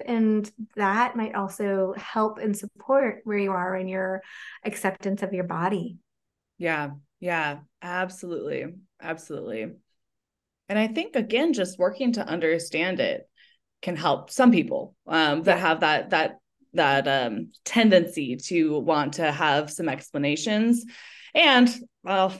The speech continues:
Speaker 2: while on the same, the other side of the coin, sometimes you just can't explain it. So it's kind of a, I don't know, but <laughs> it's gonna be tough.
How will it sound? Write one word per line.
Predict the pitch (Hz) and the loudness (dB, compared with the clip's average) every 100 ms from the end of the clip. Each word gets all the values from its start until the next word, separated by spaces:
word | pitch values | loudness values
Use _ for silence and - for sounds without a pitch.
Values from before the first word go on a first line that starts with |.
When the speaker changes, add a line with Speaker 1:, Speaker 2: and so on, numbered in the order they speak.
| 190 196 | -10 -12
Speaker 2:
while | - 156 | -2 2
on | 165 165 | 4 2
the | |
same, | 170 185 175 | 2 0 2
the | 170 | 4
other | 190 196 185 | 6 6 4
side | 190 190 | 2 4
of | |
the | 180 | 4
coin, | - 277 220 214 | 6 6 6 2
sometimes | 214 202 190 175 | -4 -6 -6 -4
you | |
just | 156 160 | -4 -2
can't | 165 | -4
explain | 147 180 196 | -2 0 0
it. | 139 - | 0 -4
So | - 175 156 156 151 156 - - | 2 4 6 4 2 -4 -18 -20
it's | 165 | -14
kind | - 151 | -8 -6
of | 143 | -4
a, | 123 117 190 185 - _ - - _ _ - 403 | -4 -6 -8 -12 -20 _ -12 -12 _ _ -4 -2
I | |
don't | 302 | -2
know, | 220 - - | -4 -6 -4
but | - 147 - | 0 0 2
<laughs> | |
it's | 220 - 269 247 277 240 226 - | -2 2 4 4 4 0 0 -4
gonna | 240 | -2
be | 220 | 0
tough. | 208 - | -2 -4